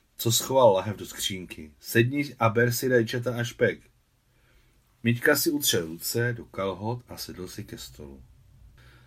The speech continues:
Ruce nejsou od kalhot čistší. Támhle je umyvadlo. Mně to stačí takhle, zabrumlal nespokojeně Miťka. Mně ne,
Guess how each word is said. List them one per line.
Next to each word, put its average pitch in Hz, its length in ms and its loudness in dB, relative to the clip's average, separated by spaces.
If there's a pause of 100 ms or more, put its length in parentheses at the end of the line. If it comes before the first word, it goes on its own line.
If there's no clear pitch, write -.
(140)
Ruce 120 380 8
nejsou 143 400 6
od 117 160 2
kalhot 135 400 6
čistší. - 640 8 (460)
Támhle 120 360 6
je 135 60 -2
umyvadlo. 117 520 4 (920)
Mně 175 100 2
to 175 120 -2
stačí 160 380 2
takhle, 85 380 4 (600)
zabrumlal 92 680 -4
nespokojeně 90 600 -10
Miťka. 73 520 -14 (320)
Mně 104 220 4
ne, 117 400 4